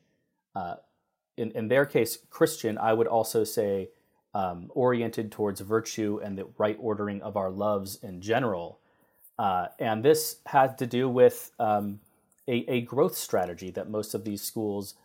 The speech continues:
began in, you know, the late two thousands, uh, and invested in growing. Let's create more diverse programs. Let's create professional programs. Let's in-, let's, uh, invest in graduate programs that make us money.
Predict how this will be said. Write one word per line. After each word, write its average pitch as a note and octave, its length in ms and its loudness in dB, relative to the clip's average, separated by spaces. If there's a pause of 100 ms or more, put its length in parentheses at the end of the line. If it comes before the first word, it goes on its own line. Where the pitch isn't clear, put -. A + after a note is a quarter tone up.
(140)
began G#2+ 720 0 (400)
in, G2 340 -4
you A#2 80 -10
know, G2+ 100 -2
the F#2+ 80 -2
late G2+ 360 -4
two - 180 -8
thousands, G2 720 -4 (560)
uh, F#2+ 280 -4
and F#2 340 -4
invested A2+ 680 -2
in F#2 140 -8
growing. A#2+ 400 2
Let's G#2+ 200 -6
create G#2+ 540 -4
more A2 260 0
diverse G2+ 400 -6
programs. A2+ 720 -2
Let's G#2+ 140 -12
create G2+ 380 -10
professional - 460 -4
programs. G#2 540 -4
Let's G#2+ 180 -2
in-, G#2+ 200 -8
let's, G2+ 300 -8
uh, F#2 300 -8 (480)
invest A2+ 500 -2
in G2 160 -8
graduate C3+ 520 -4
programs A2+ 440 -2
that G#2 140 -6
make G2+ 160 -8
us - 200 -10
money. B2 500 0